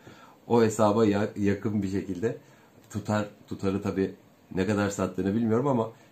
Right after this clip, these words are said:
yine her zamanki gibi dolar satarak kamu bankaları aracı-, aracılığıyla doları baskılamaya çalışmış bulunmaktayız. Bu haliyle yüzde bir aşağıdayız. Dolar T L açısından baktığınız zaman dolar T L'nin de gidişatı,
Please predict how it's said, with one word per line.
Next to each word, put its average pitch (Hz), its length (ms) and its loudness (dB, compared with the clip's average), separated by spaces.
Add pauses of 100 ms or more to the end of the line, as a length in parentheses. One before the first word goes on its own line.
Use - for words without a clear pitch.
yine 113 180 2
her 131 140 2
zamanki 107 420 0
gibi 107 300 -4 (320)
dolar 113 260 2
satarak 117 540 -4 (360)
kamu 101 280 2
bankaları 90 520 0
aracı-, 82 300 -6 (180)
aracılığıyla 85 840 -2 (460)
doları 113 340 4
baskılamaya 107 540 2
çalışmış - 520 -8
bulunmaktayız. 107 720 -2 (200)
Bu 139 220 2
haliyle 117 360 2
yüzde 123 400 2
bir 104 300 -4 (180)
aşağıdayız. 82 680 -6 (320)
Dolar 95 380 0
T 92 240 -2
L 90 120 -2
açısından 82 500 -8
baktığınız 101 480 -2
zaman 127 280 -2 (1400)
dolar 110 340 2
T 117 200 2
L'nin 117 300 0
de 107 100 0
gidişatı, 98 760 -2